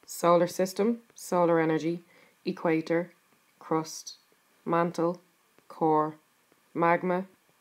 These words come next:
plates, plate boundaries, convection currents, continental drift, fissure, constructive plate boundary,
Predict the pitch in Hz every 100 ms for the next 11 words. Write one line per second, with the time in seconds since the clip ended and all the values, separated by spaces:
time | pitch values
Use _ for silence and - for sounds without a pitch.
0 | _ - 170 160 160 - - _ _ _
1 | _ - - 190 196 175 165 156 160 156
2 | - _ _ 180 190 196 - 170 156 156
3 | 156 - - _ _ _ - 196 202 202
4 | 185 185 156 160 160 - - _ _ _
5 | - 190 180 185 190 _ _ _ _ -
6 | 165 - 214 208 - 185 170 165 165 160
7 | 165